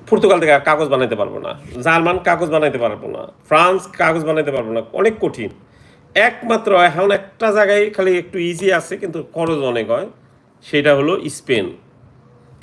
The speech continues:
স্পেনে এখনও কাগজ হয়, তবে অনেক খরচ হয়।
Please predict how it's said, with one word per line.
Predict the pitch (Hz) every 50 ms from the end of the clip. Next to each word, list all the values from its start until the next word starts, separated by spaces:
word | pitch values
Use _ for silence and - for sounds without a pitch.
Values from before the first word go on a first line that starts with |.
| - - 147
স্পেনে | - - - 175 185 202 220 240 254 - - - _ - - _ _ _ _
এখনও | - 147 147 143 156 147 143
কাগজ | 151 151 139 131 117 107 -
হয়, | - 101 98 92 - - - - _ _ _ - -
তবে | 131 131 170 226 226 - - - - - - -
অনেক | - 143 160 170 165
খরচ | - 180 156 139 117 95
হয়। | 98 95